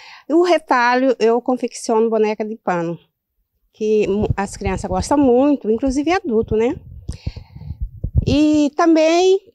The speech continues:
continuando com os, eu gosto de trabalhar com várias peças.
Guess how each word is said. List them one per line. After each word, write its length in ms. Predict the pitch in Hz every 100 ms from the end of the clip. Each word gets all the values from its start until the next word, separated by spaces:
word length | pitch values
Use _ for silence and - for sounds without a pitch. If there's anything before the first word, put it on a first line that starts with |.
| _ _ _
continuando 640 | 262 269 269 254 247 254
com 220 | 269 247 220
os, 480 | 208 - - - _ _ _ _ _ _
eu 140 | 202 233
gosto 320 | 220 240 -
de 100 | 202
trabalhar 440 | 202 202 202 214
com 120 | 233
várias 380 | 226 202 190 -
peças. 600 | - 214 254 277 - 247